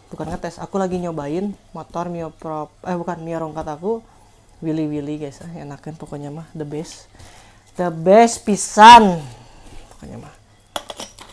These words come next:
Nah ini seperti ini, anjay,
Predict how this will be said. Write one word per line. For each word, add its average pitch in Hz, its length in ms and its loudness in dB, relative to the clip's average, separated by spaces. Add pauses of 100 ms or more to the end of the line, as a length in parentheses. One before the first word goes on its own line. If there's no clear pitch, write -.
(340)
Nah 151 80 -6
ini 165 160 -6
seperti 175 480 -4
ini, 208 560 0 (3000)
anjay, 156 640 -18